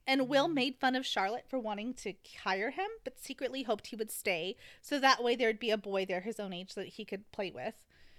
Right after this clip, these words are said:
Speaker 1: Um, and they had been really good, like, friends, like, as best as they could. Uh, as a really good friends as best as they could, like, the shadow hunter and the servant boy. But that was up until Jem came along,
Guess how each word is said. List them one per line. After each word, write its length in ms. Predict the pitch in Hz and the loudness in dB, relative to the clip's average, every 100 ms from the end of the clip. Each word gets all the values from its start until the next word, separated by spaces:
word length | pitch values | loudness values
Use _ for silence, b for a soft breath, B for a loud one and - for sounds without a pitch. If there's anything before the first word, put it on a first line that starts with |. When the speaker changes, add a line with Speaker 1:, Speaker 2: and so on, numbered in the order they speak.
| b _ | b _
Speaker 1:
Um, 240 | 240 208 190 | 0 0 0
and 140 | 226 | 0
they 80 | 240 | 2
had 160 | 269 269 | 2 2
been 300 | 320 311 226 | 2 2 2
really 240 | 254 262 | 2 2
good, 180 | 269 240 | 0 -2
like, 240 | 233 226 - | -2 -2 2
friends, 340 | 233 214 240 | 2 2 -2
like, 140 | 208 | -4
as 120 | 233 - | -4 -2
best 260 | 208 - | -2 -2
as 100 | 220 | -6
they 120 | 214 | -4
could. 300 | 214 208 202 - _ - | 0 0 -2 -8 _ -12
Uh, 120 | 202 - | -10 -8
as 120 | 220 | -6
a 60 | |
really 260 | 196 208 196 | -2 0 0
good 160 | 202 202 | -2 -2
friends 260 | 208 202 | -2 -2
as 100 | 220 | -2
best 260 | 214 196 - | -2 -4 -4
as 80 | 208 | -6
they 100 | 196 | -4
could, 300 | 208 185 202 | -2 -2 -2
like, 320 | 190 160 - _ | -4 -4 -8 _
the 160 | 226 214 - | -2 -2 -4
shadow 380 | - 226 208 202 | 4 6 6 2
hunter 260 | 226 220 | -2 0
and 100 | 208 | -2
the 60 | 208 | -2
servant 420 | - 202 196 180 | 0 -2 -2 -6
boy. 360 | 196 180 170 240 B B B B - | -6 -4 -4 -6 B B B B -10
But 300 | 254 247 240 | 4 6 8
that 180 | 269 285 | 6 6
was 120 | 339 | 4
up 120 | 349 | 2
until 240 | 359 359 339 | 0 -2 0
Jem 260 | 226 208 | 0 -2
came 180 | 233 202 | -4 -6
along, 400 | 175 165 160 180 | -6 -8 -10 -10